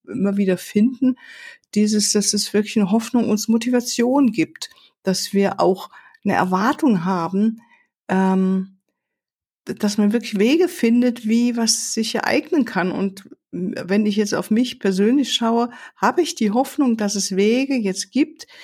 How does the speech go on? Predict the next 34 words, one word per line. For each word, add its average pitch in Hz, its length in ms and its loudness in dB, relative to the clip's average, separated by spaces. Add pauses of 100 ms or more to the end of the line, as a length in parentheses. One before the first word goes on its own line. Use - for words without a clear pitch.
(180)
wie 233 280 2
wir 240 280 -2
eine 190 540 -2 (240)
neue 247 500 2
Welt 226 340 2
zusammen, 214 720 0 (560)
äh, 180 260 -4
kreieren, 240 680 2
in 196 240 -2
der 190 380 0
mehr 190 260 2
Gerechtigkeit 220 960 -2
ist, - 260 -6
mehr 190 360 2
Fairness, 247 680 0
in 185 220 -4
der 175 200 -2
die 180 120 -4
Menschen, 185 720 -2 (640)
äh, 180 220 2
liebevoll 220 500 2
miteinander 180 580 0
umgehen, 165 380 -4
mit 170 220 -6
Respekt 269 500 -2
vor - 180 -10
allen 156 220 -6
Dingen 165 160 -10
und 170 160 -8
wo 175 100 -4 (140)
auch 156 80 -10
jeder 240 460 2
Mensch 190 340 2
ein 190 240 -6